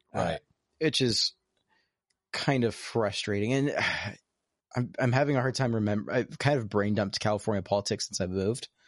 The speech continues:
Speaker 1: um, but with, like, an assembly bill, that's something that gets voted on by the general public, right? Or is that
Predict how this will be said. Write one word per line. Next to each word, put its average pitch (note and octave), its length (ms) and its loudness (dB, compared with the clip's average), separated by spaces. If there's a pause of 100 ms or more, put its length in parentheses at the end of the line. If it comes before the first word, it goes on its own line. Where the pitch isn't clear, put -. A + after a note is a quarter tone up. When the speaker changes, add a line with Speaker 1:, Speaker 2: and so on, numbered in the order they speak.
(340)
Speaker 1:
um, G#2 220 0
but G2+ 120 2
with, A#2 100 0
like, C3 140 2
an B2 80 4
assembly C#3 420 4
bill, G#2 200 2
that's A#2 240 2
something C3 300 2
that A2 220 2 (120)
gets A2+ 240 2
voted A2+ 360 2
on G#2+ 140 0
by G#2+ 120 2
the G2+ 100 -4
general G#2 340 0
public, C3 380 -2
right? C3+ 280 2
Or A2+ 100 4
is G#2 100 0
that A2+ 180 4